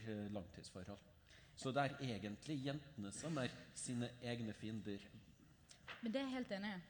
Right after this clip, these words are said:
Speaker 2: Fordi
Speaker 1: Ja.
Speaker 2: jeg me-, tror
Speaker 1: Takk.
Speaker 2: egentlig jenter er mye mer judgy enn det gutter er.
Speaker 1: Ja.
Speaker 2: Altså gutter kan, altså, jo, jo,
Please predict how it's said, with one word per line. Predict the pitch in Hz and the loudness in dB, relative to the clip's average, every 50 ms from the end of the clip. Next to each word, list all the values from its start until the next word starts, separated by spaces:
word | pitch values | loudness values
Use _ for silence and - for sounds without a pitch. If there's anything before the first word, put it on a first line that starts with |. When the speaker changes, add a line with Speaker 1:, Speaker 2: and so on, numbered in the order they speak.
| - - | -14 -8
Speaker 2:
Fordi | - 226 240 | 0 2 4
Speaker 1:
Ja. | 214 202 | 6 6
Speaker 2:
jeg | 247 247 | 6 6
me-, | 247 240 233 233 | 6 4 2 0
tror | - - 269 247 | -2 0 2 2
Speaker 1:
Takk. | 254 262 | 4 4
Speaker 2:
egentlig | 254 233 240 240 220 | 2 2 2 0 2
jenter | 208 196 196 180 - - 262 | 2 2 0 0 -2 -2 0
er | 247 | 2
mye | 233 220 233 | 2 2 2
mer | 240 220 214 | 2 2 0
judgy | 202 - 214 226 220 214 196 160 147 190 185 - - - - - - - | 0 0 0 0 0 0 -2 -2 -2 -4 -4 -8 -12 -18 -18 -16 -4 -2
enn | 214 220 | 2 2
det | 214 208 196 | 4 4 2
gutter | 202 - - - 233 208 190 | 0 -2 -4 -6 -4 -2 -2
er. | 156 180 185 - - - | -2 -2 -4 -8 -2 2
Speaker 1:
Ja. | 190 208 151 | 4 4 4
Speaker 2:
Altså | 202 208 214 | 4 4 4
gutter | 202 214 185 - 233 202 | 4 2 2 0 -2 -2
kan, | 208 202 196 | -2 -2 -2
altså, | 160 156 185 - 202 196 165 | -2 -4 -4 -2 -2 -2 0
jo, | 190 196 196 | 0 0 0
jo, | 190 185 180 175 | 0 0 -2 -2